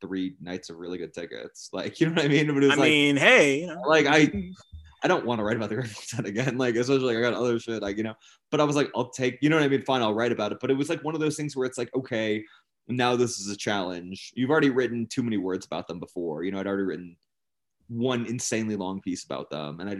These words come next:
Speaker 1: I profiled Bob Weir once, and I wrote a review a few years ago of one of the Dead & Company shows. But it's like, how can you kind of write something that has meaning, even though you're kind of, like, you know what I mean? It's like, it's like, how can you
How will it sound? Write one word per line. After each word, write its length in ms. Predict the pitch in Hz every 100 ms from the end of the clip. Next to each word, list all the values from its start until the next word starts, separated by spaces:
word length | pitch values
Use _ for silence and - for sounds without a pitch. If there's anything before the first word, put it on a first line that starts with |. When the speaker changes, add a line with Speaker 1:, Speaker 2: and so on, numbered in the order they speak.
| -
Speaker 1:
I 20 | 107
profiled 360 | 127 113 110
Bob 220 | 98 92 82
Weir 240 | 90 85
once, 460 | 85 85 78 71 -
and 80 | 92
I 40 |
wrote 260 | 95 104 101
a 40 |
review 460 | 87 98 90 92 92
a 40 |
few 180 | 90 92
years 240 | 85 80 85
ago 120 | 80
of 120 | 80
one 120 | 87
of 60 | 85
the 80 | 80
Dead & 260 | 85 78 82
Company 240 | 82 80
shows. 280 | 85 80 - _ _ _ -
But 80 | 190
it's 80 | 196
like, 120 | 190
how 160 | 175 165
can 160 | 170 165
you 120 | 160
kind 280 | 156 139 135
of 220 | 123 107 - - _ _ _ _ _ _ _ _ -
write 280 | 123 135 131
something 300 | 123 113 113
that 100 | 107
has 200 | 104 92
meaning, 560 | 98 107 95 90 87 82 _ _ _ _ _ _ _ _
even 280 | 131 139 123
though 140 | 117 107
you're 220 | 104 104
kind 220 | 104 101
of, 100 | 98
like, 160 | 117 120
you 140 | 165
know 60 | 190
what 100 | 185
I 60 |
mean? 140 | 180 180
It's 140 | 175
like, 160 | 160 147
it's 120 | 143
like, 200 | 143 -
how 140 | 139 135
can 200 | 143 131
you 480 | 123 123 113 104